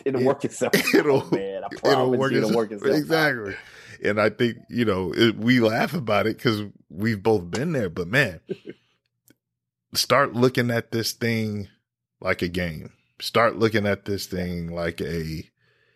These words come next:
Speaker 2: a serious game, not
Speaker 1: A
Speaker 2: oh,
Speaker 1: serious game,
Speaker 2: yeah,
Speaker 1: right.
Speaker 2: not a, "Oh yeah, I'll see." It's a serious <laughs> game because football's serious. And you said something other, uh, too, how in this season you didn't wanna back down.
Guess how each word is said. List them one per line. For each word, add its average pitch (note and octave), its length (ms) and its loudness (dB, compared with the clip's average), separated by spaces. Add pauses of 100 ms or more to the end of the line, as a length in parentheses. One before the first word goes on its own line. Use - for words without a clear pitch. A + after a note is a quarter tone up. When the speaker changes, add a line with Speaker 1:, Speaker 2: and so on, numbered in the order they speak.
(460)
Speaker 2:
a G2+ 140 0
serious G2 460 4
game, D#2+ 380 -8
not F#2+ 260 0 (160)
Speaker 1:
A F#2 60 0
Speaker 2:
oh, F2+ 80 0
Speaker 1:
serious G2+ 280 0
game, F2 160 -10
Speaker 2:
yeah, F2+ 320 0
Speaker 1:
right. F2 160 -10
Speaker 2:
not A2 240 2
a, F#2 200 0 (520)
"Oh D#3 220 -4
yeah, D3+ 240 -2
I'll B2 200 -6
see." A#2+ 160 -14 (460)
It's - 220 -4
a G2 60 -4
serious C#3+ 420 4
<laughs> F#2+ 380 -2
game A#3+ 140 0
because A#2 240 0
football's D#3 340 2
serious. G2 420 0
And B2 220 4
you C3+ 140 -2
said D3 240 0
something A#2 300 -6
other, A2 260 0 (340)
uh, F#2 240 0 (220)
too, G#2+ 360 0 (260)
how G2+ 300 4 (220)
in G2+ 140 -2
this G2+ 140 0
season G2 240 0
you F#2+ 120 -4
didn't F#2 220 2
wanna F2 160 -4
back E2+ 380 0
down. E2 400 -2